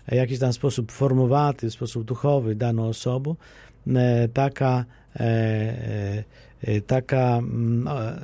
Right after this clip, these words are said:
dytyna, e, mogła baczyć te święcienniki, e, pewne brakujące elementy,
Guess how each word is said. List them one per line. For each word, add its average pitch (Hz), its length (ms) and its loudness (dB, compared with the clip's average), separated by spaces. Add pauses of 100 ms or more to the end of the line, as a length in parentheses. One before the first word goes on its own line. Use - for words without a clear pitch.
(120)
dytyna, 127 680 0 (420)
e, 131 80 -4 (720)
mogła 160 300 2
baczyć 170 360 -2
te 165 140 -2
święcienniki, 160 1000 0 (380)
e, 131 440 2 (580)
pewne 175 340 2
brakujące 151 760 2
elementy, 139 720 0